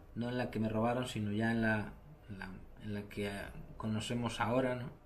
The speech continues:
Y me puse a leer esa, ese libro, ese ensayo de Warhol, del que rescaté una cita que hoy aparece en la página de epígrafes de,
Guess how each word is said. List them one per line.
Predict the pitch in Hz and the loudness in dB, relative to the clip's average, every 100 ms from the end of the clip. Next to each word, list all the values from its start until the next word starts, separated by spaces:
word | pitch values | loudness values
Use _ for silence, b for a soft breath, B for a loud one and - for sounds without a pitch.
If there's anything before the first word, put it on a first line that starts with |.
| - | 2
Y | 160 | 4
me | 160 | 6
puse | 160 170 | 4 4
a | 180 | 8
leer | 165 160 165 165 - | 10 10 8 6 2
esa, | 147 147 151 139 135 135 127 139 | 2 10 12 12 12 10 8 2
ese | - 147 | 2 6
libro, | 143 143 139 | 8 8 6
ese | 143 | 4
ensayo | 135 147 123 123 127 - - - - | 6 10 10 8 4 -4 -14 -16 -8
de | 120 117 | 0 2
Warhol, | 120 123 - 143 147 - - - - | 6 4 4 0 0 -6 -16 -14 2
del | 143 160 160 | 6 6 6
que | 156 | 4
rescaté | 151 151 151 147 156 151 - - | 4 4 6 6 6 4 4 6
una | 165 156 160 | 8 8 6
cita | - 160 156 151 | 6 8 8 8
que | 139 | 8
hoy | 147 | 8
aparece | 139 131 135 135 147 151 - B B B B B | 8 8 8 6 4 4 0 B B B B B
en | 123 131 | 0 6
la | 131 131 131 131 131 - | 8 10 12 10 8 10
página | 139 135 147 135 127 120 | 10 10 4 6 6 6
de | 120 117 113 113 113 | 6 6 6 6 4
epígrafes | 110 139 135 123 120 - 104 - - | 4 6 6 6 4 2 0 0 0
de, | 110 107 104 104 107 | 2 4 4 2 -2